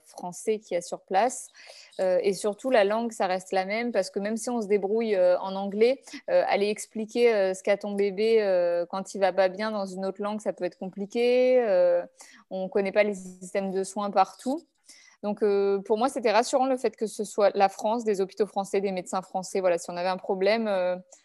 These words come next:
ça me semblait quand même beaucoup plus, euh, simple à, à expliquer et en cas de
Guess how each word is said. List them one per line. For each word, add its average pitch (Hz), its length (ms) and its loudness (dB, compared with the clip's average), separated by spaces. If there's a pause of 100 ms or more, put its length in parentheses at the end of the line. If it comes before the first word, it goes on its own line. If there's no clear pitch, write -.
ça - 140 -2
me 202 60 2
semblait 202 260 0
quand 202 80 2
même 202 180 0
beaucoup 240 280 -2
plus, 240 340 -4
euh, 202 420 0 (460)
simple 247 600 0
à, 175 840 2 (500)
à 208 140 6
expliquer 226 960 2
et 208 60 4
en 202 120 -4
cas 214 220 2
de 170 1080 -4